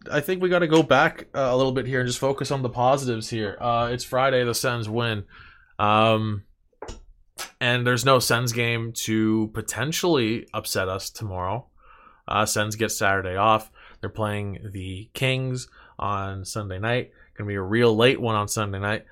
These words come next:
Doesn't that, doesn't that kinda suck, actually, that, like,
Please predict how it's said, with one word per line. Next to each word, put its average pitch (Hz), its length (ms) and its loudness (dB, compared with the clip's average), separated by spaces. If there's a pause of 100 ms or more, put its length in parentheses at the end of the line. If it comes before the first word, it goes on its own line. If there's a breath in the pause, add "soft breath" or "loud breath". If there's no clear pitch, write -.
(220 loud breath)
Doesn't 247 220 0
that, - 460 0
doesn't 226 220 4
that 302 100 6
kinda 294 200 6
suck, 247 300 8
actually, 233 560 0
that, 170 340 2
like, 170 320 0